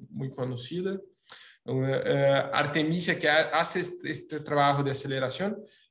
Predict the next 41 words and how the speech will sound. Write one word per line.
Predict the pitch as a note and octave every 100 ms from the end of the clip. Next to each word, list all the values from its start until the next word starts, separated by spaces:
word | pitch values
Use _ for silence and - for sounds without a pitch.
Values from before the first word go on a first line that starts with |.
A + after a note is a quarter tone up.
| -
Y | F#3+
dos | D3 G#3+ G#3+
entidades | A3 A3 F3 F3 F#3 F3 -
que, | - D#3 D3 C#3+ C#3+
que | D3+
trabajan | D3+ D3+ D#3+ E3
mucho | F3+ F#3+
más | F3 E3
con | - E3+ D#3+
el | D#3+ D#3 D3+
conocimiento, | F3 F#3 F3 D3+ D3+ D3+ C#3+
la | C#3
parte | C#3+ - C#3+ -
técnica | D3 D3 D3 C#3 C3+ -
y | D#3+ D3+
el | D#3 D#3+
número | F3+ G#3 G3+ E3+ E3
de | D#3
personas | D3+ C#3+ - D#3 C#3+
involucradas, | C#3 C3 C#3+ C#3+ D3 D#3 F3+ -
que | -
es | - - - -
el | E3 D3
Consejo | C#3+ D#3+ - E3+ F3
Brasileño | D#3 - D#3 D#3 D#3 D#3
de, | C#3+ C#3 -
de | C#3
Arquitectura, | C#3 - C3+ B2+ - E3 A3 - - -
que | C3+
trabaja | C3+ C#3 D3+ D3+
con | D3
más | C#3+ D3+
de |
ciento | D3 - E3 E3
cincuenta | - D3+ D3 D3
mil | C#3+ E3 E3+ E3+ - _ _
personas | - D3 C#3+ - D#3+ D#3 C#3+ C3
de | D#3+
la | E3+
construcción | - D3 - C#3 - D3+
civil, | D3+ B2+ B2 E3 A3+ -